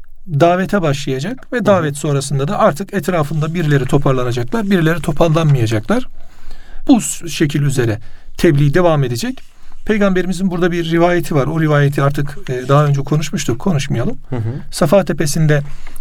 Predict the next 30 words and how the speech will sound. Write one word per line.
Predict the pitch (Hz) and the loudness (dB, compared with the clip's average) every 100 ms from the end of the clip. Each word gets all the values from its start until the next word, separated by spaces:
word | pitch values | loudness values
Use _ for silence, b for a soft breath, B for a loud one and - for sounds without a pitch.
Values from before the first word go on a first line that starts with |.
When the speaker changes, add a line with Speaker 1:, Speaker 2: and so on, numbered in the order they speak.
| - | 0
Speaker 1:
Kureyşlerin | 170 160 147 147 185 | 2 2 0 0 4
İslam'a | - - 156 156 | 6 6 6 6
daveti | 147 147 143 143 120 - - - - | 6 6 4 2 -2 -4 -2 2 4
başlığı | 143 127 | 4 4
Speaker 2:
Evet. | 131 | 2
Speaker 1:
var. | 135 262 b b b - | 0 -2 b b b -2
Speaker 2:
Hocam, | 151 151 147 139 - - - | 0 2 2 0 -8 -12 -8
tam | - 175 | -4 0
oraya | 156 147 143 | 2 2 2
geçmeden, | 143 151 - 120 117 151 214 185 135 | -2 -4 -2 -2 -2 -4 -6 -10 -6
e, | 117 113 117 - | -2 -2 -2 -2
vaktimizi | 120 147 - 131 127 139 143 143 117 113 | -2 -2 -2 -4 0 2 2 0 -8 -2
doldurmuş | 120 123 127 135 160 - | 0 2 0 -2 0 2
olduk. | 147 143 - - | 2 2 -6 -10
Onu | 117 120 | -8 -6
ifade | 127 117 123 123 | -6 -4 -2 -2
etmiş | 135 156 156 | -2 -4 -2
olayım. | 151 147 185 151 | 0 -2 -4 -4
Speaker 1:
Öyle | 143 | -2
mi? | 180 147 - | -2 2 4
Peki. | 139 - - | 6 4 0
Speaker 2:
Burada | 135 147 147 143 165 185 - - | -2 0 4 4 4 0 -6 -4
Peygamber | 143 143 165 170 | 0 2 2 4
Efendimiz | 147 135 123 120 113 | 2 0 0 0 0
sallallahu | - 127 131 131 131 127 | 2 2 2 4 2 0
aleyhi | 120 | 0
ve | 113 | -2
sellem | - 127 156 | -2 -2 -2
biraz | 165 170 143 113 | 2 4 4 2
daha, | 104 123 | 0 -2